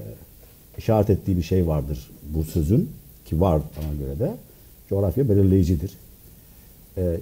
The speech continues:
geçmiş tarih belirleyicidir. Şöyle ki biz şimdi işte Mavera, e, Vakfı'ndayız. Yani buradayız. Burada kelimesini açarsak bu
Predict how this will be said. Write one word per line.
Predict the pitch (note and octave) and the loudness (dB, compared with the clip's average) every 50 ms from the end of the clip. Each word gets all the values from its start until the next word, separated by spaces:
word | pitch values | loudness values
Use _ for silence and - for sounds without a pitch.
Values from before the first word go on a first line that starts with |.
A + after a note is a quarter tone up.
| - G#2 | -4 -2
geçmiş | F#2+ F2+ - C#3+ - | -2 -2 0 0 -2
tarih | - - G2+ G#2 A2 G#2+ - | 0 0 0 0 0 2 2
belirleyicidir. | G2+ G2 F#2+ F2+ F#2 F#2 D#2+ D#2+ D2+ C#2 D2 - - - - - - - - - - - - - - - - - - - - | 2 2 2 4 2 2 2 0 -2 -4 -6 -12 -14 -18 -20 -20 -20 -20 -20 -20 -20 -20 -20 -20 -20 -20 -20 -20 -20 -20 -20
Şöyle | - - - A#2+ C3 A#2+ G#2 G2 | -4 2 4 6 6 6 6 4
ki | - G#2+ B2+ G3 - - - - - - - - - - - - - - - - - - - - - - - - - - - - | 2 0 0 0 -2 -6 -14 -20 -20 -20 -20 -20 -20 -20 -20 -20 -20 -20 -20 -20 -20 -20 -20 -20 -20 -20 -20 -20 -20 -20 -12 -4
biz | G2 A2 A#2+ G#2 - | 2 4 4 4 4
şimdi | - C3+ A#2 G#2 A#2+ C3+ C#3 - - - - - - - - | 2 2 2 4 4 2 0 -2 -6 -16 -20 -20 -20 -20 -14
işte | - - G2+ G#2 - - B2 A2 | -6 -2 -2 -2 -2 -4 -6 -2
Mavera, | A2 A2+ A2+ A2 A2 A2 G#2+ G2 D#2+ - - - - - - - - - | 0 2 4 6 6 6 4 2 0 -2 -6 -14 -20 -20 -20 -20 -16 -10
e, | E2 D#2 D2+ D#2 D#2 C#2+ C#2+ D2 D#2+ F2 - - - - - - - - - - - - - - - - - - - | -8 -8 -6 -6 -8 -8 -10 -12 -14 -16 -20 -20 -20 -20 -20 -20 -20 -20 -20 -20 -20 -20 -20 -20 -20 -20 -20 -6 -2
Vakfı'ndayız. | F2+ F2+ D#2 - - E2 D#2 C#2+ C#2+ C2 B1+ - | -2 -2 -2 -2 -4 -4 -2 -2 -4 -4 -4 -2
Yani | G2+ F#2+ F2+ F2+ F2 D#2 D#2+ - - - F#2 | 0 2 2 2 2 0 -2 -6 -10 -8 -2
buradayız. | G2 A#2+ B2+ A2+ F2+ F#2+ E2+ - - - - - - - - - - - - - - - - - - - - - - - - | 2 4 4 6 6 6 4 4 2 -4 -10 -16 -18 -20 -20 -20 -20 -20 -20 -20 -20 -20 -20 -20 -20 -20 -20 -20 -20 -14 -6
Burada | F#2 G2+ B2+ C#3 D#3 D3+ D#3 | -2 0 4 6 6 6 6
kelimesini | - A#2 A#2 A2+ G#2 G#2 - A#2+ | 4 4 4 2 2 0 -2 -2
açarsak | A2+ A2 - F#3 G3 - - - F3+ F3+ - - - - - - | -4 -2 0 -2 -2 -2 -2 -2 -4 -4 -4 -10 -20 -20 -18 -12
bu | - D#2 D2+ E2+ G2+ D3+ F3+ G#3 B3 - | -10 -8 -4 2 4 6 6 6 4 0